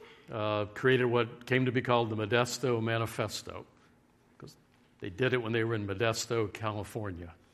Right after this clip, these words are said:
And, and they adopted certain rules. And, and early on in his ministry, he, he created an evangelistic association with a board of directors,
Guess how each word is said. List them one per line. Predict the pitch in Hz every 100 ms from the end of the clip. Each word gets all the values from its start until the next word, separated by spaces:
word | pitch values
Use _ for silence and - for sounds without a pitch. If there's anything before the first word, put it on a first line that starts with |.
| _ _ _ _ _ _ _ _ _ _ _ _ _ _ -
And, | 120 123 123
and | 139 120
they | 143
adopted | 156 151 147 156 - 156 147 - -
certain | - 160 156 135
rules. | 135 156 113 90 -
And, | 135 113 107 147
and | 131 123
early | 165 190 185
on | 180 175 170
in | 156
his | 143 110
ministry, | 127 147 147 147 - 85 76 _ _ _ _ _ _ _ _ _ _ _ _
he, | 139 120 127 -
he | 139
created | 135 - 139 127 151 165 160 147 - - - -
an | 131 117
evangelistic | 117 135 117 120 147 - 160
association | 139 - 156 139 156 131 135 135 117 101
with | 107
a | 104
board | 127 143
of | 147 120
directors, | 123 131 131 - 101 90 -